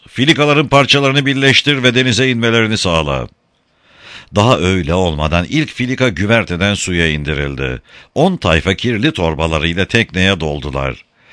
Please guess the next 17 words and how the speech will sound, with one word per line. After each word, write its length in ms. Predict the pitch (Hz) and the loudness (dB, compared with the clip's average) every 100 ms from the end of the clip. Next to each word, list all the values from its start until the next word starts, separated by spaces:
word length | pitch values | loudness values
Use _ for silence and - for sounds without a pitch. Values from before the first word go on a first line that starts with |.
| - - | -20 -20
Koca 380 | - 156 165 196 | 0 2 4 4
Daniel 460 | 110 80 78 85 92 | 4 2 2 0 0
gürekçilerin 680 | - 104 110 - 110 113 143 | -2 -4 -2 -2 -2 0 0
yönetimini 560 | 92 82 85 80 90 | 0 -2 -2 -2 0
ele 200 | 95 78 | 0 0
aldı. 540 | 76 71 69 67 67 - - - - | 0 -2 -4 -6 -6 -10 -18 -20 -4
Filika 360 | 139 165 165 | 0 2 2
gölü 320 | 139 120 135 | 2 2 2
aştı, 480 | 147 82 - - 87 | 2 2 2 0 -2
tayfalar 560 | - 98 101 110 117 98 | -2 -2 0 0 -2 0
boğazın 380 | 110 104 101 120 | 0 0 0 -2
iki 180 | 104 | -2
yanındaki 560 | 143 85 80 73 - 90 | 0 0 0 -2 -2 -2
dik 180 | 151 - | -4 -2
kayaların 540 | 113 117 107 117 107 | -2 0 0 0 0
dibine 360 | 98 90 87 85 | -2 -2 0 0
indiler. 580 | 73 76 69 67 58 | 0 -4 -4 -4 -6